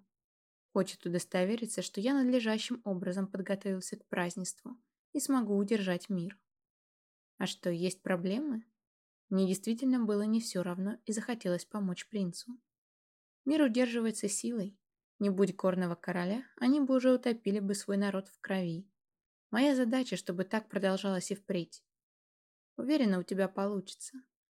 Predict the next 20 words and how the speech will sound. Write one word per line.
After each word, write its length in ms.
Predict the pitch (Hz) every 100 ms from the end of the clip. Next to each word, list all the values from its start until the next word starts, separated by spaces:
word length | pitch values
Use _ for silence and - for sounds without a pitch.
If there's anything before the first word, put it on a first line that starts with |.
| -
А 100 | 196
я 160 | 269
сделаю 340 | 269 269 254 240
всё 180 | - 233
возможное, 540 | 233 226 214 214 208
чтобы 280 | 202 175 196
тебе 240 | 180 180
помочь, 580 | 185 185 175 175 - - _ _ _ _ -
твёрдо 280 | 190 175
сказала, 600 | 180 - 185 208 254 233 233
а 60 | 202
сама 280 | 240 254 285
подумала, 540 | - 233 226 190 170
что 200 | - 208
чёрт 380 | 208 - 254 -
с 120 | -
ним, 260 | 226 208 -
с 120 | -
этим 260 | 190 190 175
балетмейстером. 880 | 190 202 220 208 - - 185 196